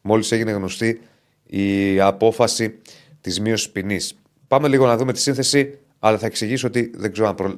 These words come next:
δεν προλαβαίνουμε τώρα να την αλλάξουμε. Λοιπόν,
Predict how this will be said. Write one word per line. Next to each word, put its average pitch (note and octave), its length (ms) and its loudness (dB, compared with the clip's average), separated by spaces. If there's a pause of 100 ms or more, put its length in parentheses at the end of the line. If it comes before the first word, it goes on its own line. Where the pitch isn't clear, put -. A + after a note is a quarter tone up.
δεν G2 140 -2
προλαβαίνουμε F#2 380 0
τώρα E2+ 120 -2
να D#2+ 80 -8
την D#2 260 -12 (220)
αλλάξουμε. G2+ 560 -2 (880)
Λοιπόν, G#2+ 340 2